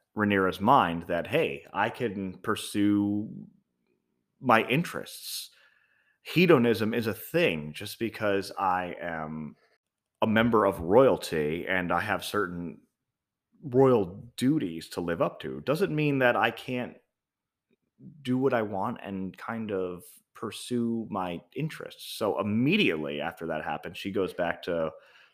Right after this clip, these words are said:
back to her chamber, and Christian Cole, who they kind of had a moment, I think she was crushing on a bit, she does this flirtatious move and kind of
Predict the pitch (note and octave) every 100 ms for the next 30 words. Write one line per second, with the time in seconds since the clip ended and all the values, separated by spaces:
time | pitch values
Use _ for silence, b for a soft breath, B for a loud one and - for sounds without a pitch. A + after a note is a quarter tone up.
0 | - G#2 - F#2+ E2+ - E2 D#2 F#2+ E2+
1 | D2 D2+ - b b _ - - - A#2+
2 | G2+ - F2+ F2+ G#2+ G#2 E2 D#2+ D2+ _
3 | E2+ E2+ - F2 E2 F2 D#2+ D#2+ E2 A2+
4 | D#2 D2+ F#2+ E2+ F2+ D#2 D2+ - - F#2
5 | - E2+ D#2+ - D#2+ D2+ D#2+ - G#2 E2+
6 | G2+ - _ _ _ _ _ _ _ _
7 | - - A2 G#2+ G#2 G2+ - F#2 - G2
8 | - G#2 G2+ G#2 G2+ - A2 C3 D#3+ B2
9 | F#2 E2+ G2 G2 F#2+ F2 D#2+